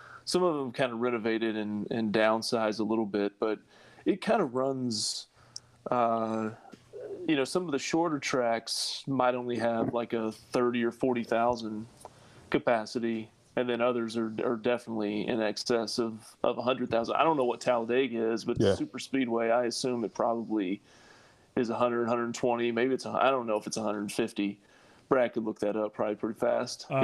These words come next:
Speaker 1: gonna look it
Speaker 3: no,
Speaker 1: up, and it's
Speaker 3: I have
Speaker 1: like,
Speaker 3: no
Speaker 1: "It's
Speaker 3: idea. I'm,
Speaker 1: twenty-one."
Speaker 3: I'm,
Speaker 2: Yeah, yeah.
Speaker 3: I'm paying attention to a dog in my, in my office
Speaker 1: Oh,
Speaker 3: right now.
Speaker 1: okay.
Speaker 3: Go ahead.
Speaker 1: But,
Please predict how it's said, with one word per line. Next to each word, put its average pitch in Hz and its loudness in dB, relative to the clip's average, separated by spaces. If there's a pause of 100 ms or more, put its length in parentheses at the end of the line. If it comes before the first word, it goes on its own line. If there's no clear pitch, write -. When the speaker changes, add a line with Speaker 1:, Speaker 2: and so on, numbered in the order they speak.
Speaker 1:
gonna 143 4
look 139 2
it 131 2
Speaker 3:
no, 131 4
Speaker 1:
up, 127 0
and 127 -4
it's 123 -2
Speaker 3:
I - 0
have 147 2
Speaker 1:
like, 143 -2
Speaker 3:
no 151 2
Speaker 1:
"It's 143 0
Speaker 3:
idea. 139 0
I'm, 135 -2
Speaker 1:
twenty-one." 170 2
Speaker 3:
I'm, 160 2
Speaker 2:
Yeah, 120 4
yeah. 120 2 (180)
Speaker 3:
I'm 151 -2
paying 170 4
attention 151 0
to 143 2
a 127 2
dog 123 0
in 120 -2
my, 117 -4 (100)
in 123 -2
my 113 -2
office 110 -6
Speaker 1:
Oh, 127 2
Speaker 3:
right 113 0
now. 117 -4
Speaker 1:
okay. 117 -2 (220)
Speaker 3:
Go 127 -8
ahead. 110 -10 (1300)
Speaker 1:
But, 120 4